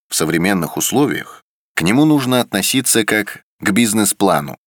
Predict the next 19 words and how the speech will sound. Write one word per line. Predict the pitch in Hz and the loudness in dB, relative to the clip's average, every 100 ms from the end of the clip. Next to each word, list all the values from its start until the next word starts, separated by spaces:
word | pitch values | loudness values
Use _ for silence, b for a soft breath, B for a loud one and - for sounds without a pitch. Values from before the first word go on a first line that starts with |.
| _ _ _ _ - | _ _ _ _ -2
Если | 135 190 165 | 0 2 2
вы | 165 | 2
отличаетесь | 151 139 - 151 143 123 113 | 0 0 2 2 2 0 -2
творческим | - 123 131 113 - 107 | 0 0 0 0 0 0
подходом, | 92 92 - 196 - - _ _ _ - | 0 -2 0 -2 -2 -10 _ _ _ -6
вам | 110 220 202 - | 2 2 2 -2
удастся | 131 101 135 175 - 123 | -4 0 0 2 0 -2
продать | 104 95 113 123 | -2 0 0 -2
свою | - 92 | 0 2
работу | 90 76 95 98 | 2 2 -2 -2
в | 78 | -4
Голливуде. | 78 76 65 64 - - _ _ _ | -2 -2 -4 -8 -10 -20 _ _ _
В | - | -6
таком | 78 87 80 | -2 0 0
случае | 151 165 92 76 | 0 2 0 0
вас | 85 | -2
ждёт | 87 87 120 135 - | -4 0 -2 -2 -8
замечательное | 87 101 101 - 98 104 107 107 110 | -4 0 0 0 -2 -2 -2 -2 -2
будущее. | 107 147 90 - - | 2 0 0 -2 -4